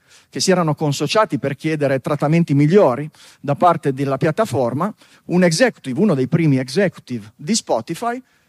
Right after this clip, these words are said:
gli ha spiegato chiaramente, eh, in, ehm, chiamando entitled, privilegiati,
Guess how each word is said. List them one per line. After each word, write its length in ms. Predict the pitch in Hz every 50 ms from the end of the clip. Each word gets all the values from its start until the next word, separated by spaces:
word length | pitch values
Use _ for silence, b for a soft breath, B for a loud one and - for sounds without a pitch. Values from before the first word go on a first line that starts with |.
| _ _ -
gli 100 | 175 185
ha 40 |
spiegato 420 | 180 - 233 220 226 247 233 - 147
chiaramente, 720 | - 175 151 160 175 196 202 147 110 110 - - 113 110 107 107 107 - -
eh, 300 | 117 113 107 95 110 - _ _ _ _ _ _ _ _ _ _ _ _ _ _ _ _ _ _ _ _ _ _ _ _ _ -
in, 260 | 139 143 151 147 - _ _ _
ehm, 560 | - 147 131 123 120 117 117 120 113 113 107 98 92 _ _ _ _ _ _ _ _ _ _ _ _ _ _ _ _ _ _ _ _
chiamando 840 | - - 165 156 160 175 190 208 208 202 170 156 147 143 143 127 _ -
entitled, 920 | 175 185 190 - - 208 185 151 139 131 - - 131 123 123 120 127 127 -
privilegiati, 1000 | - 233 220 202 196 214 202 190 180 147 170 208 190 147 120 - - - 131 110